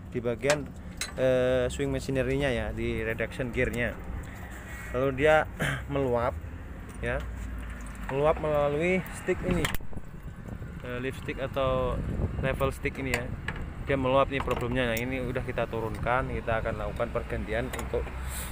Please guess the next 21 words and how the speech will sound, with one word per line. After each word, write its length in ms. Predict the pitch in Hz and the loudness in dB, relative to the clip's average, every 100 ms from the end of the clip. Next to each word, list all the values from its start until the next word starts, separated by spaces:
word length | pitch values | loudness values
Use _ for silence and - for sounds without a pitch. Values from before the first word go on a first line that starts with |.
| - - | -6 -2
eh, 240 | 120 117 | 0 0
sealnya, 400 | - 127 127 113 90 | 2 2 4 2 2
untuk 160 | 98 98 | 0 2
partnya. 400 | 107 - 104 92 - - - - - - - - | 0 0 -2 -2 -2 -2 -2 -4 -4 -4 -4 -4
Nah, 120 | - 101 98 | -2 -2 0
kita 160 | 113 | 0
masih 320 | 117 113 117 117 | 0 0 0 0
langkah, 320 | 120 117 123 - - - - - | -2 2 0 0 -6 -6 -4 -2
eh, 320 | 113 113 110 | 0 2 0
pembongkaran 480 | 117 113 110 117 120 | 0 0 2 2 4
ya, 160 | 110 113 - - - | 0 -2 -6 -6 -4
untuk 160 | 113 113 | 0 2
remove. 240 | 110 123 - - - - - - - | 2 0 -2 -8 -8 -8 -8 -8 -6
Nah, 160 | - 127 | 0 2
saya 160 | 131 139 | 4 4
akan 160 | 147 | 4
jelaskan 400 | 143 139 131 143 | 4 4 4 2
sedikit 400 | 143 131 131 156 | 0 -2 -2 -2
untuk 240 | 147 139 120 - - | -4 -4 -4 -8 -2
fungsi 320 | 143 - 156 | -2 0 2
dari 480 | 139 135 139 139 135 | 4 4 4 4 0